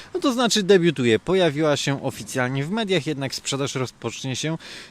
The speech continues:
na początku dwa tysiące dwudziestego roku. Dobre info jest takie, że jeżeli nie podoba wam się nowa odsłona Octavii, nadal w salonach możecie kupić poprzedniczkę, a jeżeli lubicie auta z drugiej ręki,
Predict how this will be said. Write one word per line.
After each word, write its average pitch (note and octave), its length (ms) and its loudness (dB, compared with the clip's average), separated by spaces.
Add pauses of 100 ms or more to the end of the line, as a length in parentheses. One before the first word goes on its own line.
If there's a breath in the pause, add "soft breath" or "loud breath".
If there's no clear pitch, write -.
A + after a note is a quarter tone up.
na A#3+ 120 2
początku F#3+ 580 0
dwa B2+ 280 0
tysiące D3 640 0
dwudziestego A2+ 880 -2
roku. D3 180 4 (640)
Dobre G3 380 4
info F#3+ 340 0
jest F3 280 0
takie, F3+ 340 2
że C#3 180 0
jeżeli C#3 400 2
nie C#3+ 200 2
podoba E3 400 2
wam C#3 180 -2
się C#3 200 -2
nowa C3+ 420 2
odsłona B2+ 480 -2
Octavii, F#3 440 0
nadal F3+ 520 2
w - 80 -10
salonach D3 460 2
możecie B2+ 440 -2
kupić A2+ 460 -6
poprzedniczkę, D#3 800 -4 (340 loud breath)
a A#3+ 140 -2
jeżeli G#3 480 2
lubicie F3 500 0
auta C#3+ 340 2
z A2+ 120 -6
drugiej D3 360 0
ręki, G#2+ 420 -2